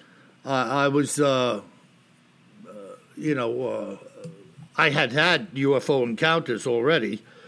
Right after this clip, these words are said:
and, uh, so I, I didn't need anybody <laughs> to convince me.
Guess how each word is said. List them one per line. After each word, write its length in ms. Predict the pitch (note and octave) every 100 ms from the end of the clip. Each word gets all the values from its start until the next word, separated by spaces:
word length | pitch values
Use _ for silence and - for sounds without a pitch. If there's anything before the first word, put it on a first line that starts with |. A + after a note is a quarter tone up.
| - - - -
and, 320 | C3 B2+ A#2+
uh, 140 | B2 A#2+
so 480 | - C#3+ B2 A2+ A2+
I, 340 | D3+ C3+ C#3 D#3
I 40 |
didn't 200 | E3+ D3
need 200 | D#3 D#3
anybody 540 | D3+ C3+ B2 D#3+ D3+
<laughs> 60 | C#3
to 20 |
convince 640 | - - D3+ C3 E3 C#3 -
me. 400 | C#3 F3+ F3 -